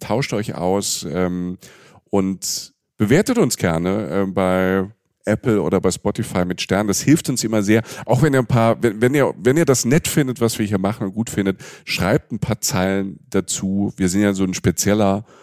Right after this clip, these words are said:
Reisepodcast, der, ähm, jetzt, äh, nicht, äh, davon lebt, dass er jetzt die ganze Zeit Hoteltipps gibt oder günstige Reisen, sondern wir versuchen mehr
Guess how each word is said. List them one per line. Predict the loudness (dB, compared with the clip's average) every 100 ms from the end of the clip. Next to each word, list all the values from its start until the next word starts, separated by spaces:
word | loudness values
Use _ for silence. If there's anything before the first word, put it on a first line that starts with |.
| -20 _ -4 0 2 2
Reisepodcast, | -2 -4 -4 -4 -2 -2 -2 -4 -6 -4
der, | -2 0 0 0 -2
ähm, | -2 -4 -6 -10 -20 -20 -20 _
jetzt, | -10 -8 -6
äh, | -6 -4
nicht, | -6 -8 -10 -8
äh, | -8 -8 -10 -14 -18 _ -6
davon | -4 -4 -4
lebt, | -2 -2 -2
dass | -4 -2
er | -4
jetzt | -4 -8 -8
die | -4
ganze | -4 -4
Zeit | -6 -6
Hoteltipps | -10 -6 -6 -4 -6 -6 -6
gibt | -6 -6 -10
oder | -4 -4
günstige | -2 -6 -6 -6 -6
Reisen, | -4 -4 -2 -4
sondern | -2 -4 -6 -8 -20 -6
wir | 0 2
versuchen | 2 0
mehr | 2